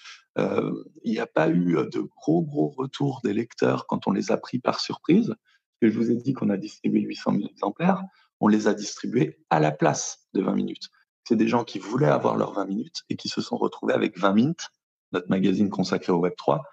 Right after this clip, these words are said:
et qui donc ont été un petit peu, euh, j'imagine, décontenancés puisqu'on ne parlait que de Web trois, avec des papiers plus longs que d'habitude et des angles un petit peu surprenants pour qui aime, euh, l'information générale. On n'a pas eu beaucoup de retours et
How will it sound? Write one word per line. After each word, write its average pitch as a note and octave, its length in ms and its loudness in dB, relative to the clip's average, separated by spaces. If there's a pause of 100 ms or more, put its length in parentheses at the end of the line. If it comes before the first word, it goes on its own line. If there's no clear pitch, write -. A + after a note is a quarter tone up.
(260)
et - 60 -4
qui - 140 -8
donc A2 240 0
ont F2 80 2
été - 180 -2
un - 100 2
petit - 160 -6
peu, - 300 0
euh, G1+ 60 -2
j'imagine, - 500 -4
décontenancés - 600 -2
puisqu'on - 300 -4
ne F#2+ 40 2
parlait - 400 -2
que D#3 120 2
de C3+ 100 2
Web G#2+ 180 2
trois, - 360 -2 (300)
avec - 140 -4
des A2+ 120 0
papiers - 340 -2
plus - 200 0
longs C3+ 160 2
que G#2+ 60 2
d'habitude G2+ 540 0 (320)
et F#2 60 0
des F#2 240 2
angles B2 200 2
un G#2 60 0
petit - 180 -10
peu C3+ 120 0
surprenants B2+ 500 -2
pour - 220 -14
qui A#2+ 200 -2
aime, A2 200 -2
euh, F2 100 4 (320)
l'information - 480 2
générale. A1+ 420 -2 (520)
On D3 60 2
n'a F3+ 100 4
pas G#3+ 120 4
eu A3 40 2
beaucoup G3 240 0
de A2 60 0
retours C3+ 540 -2 (140)
et - 260 0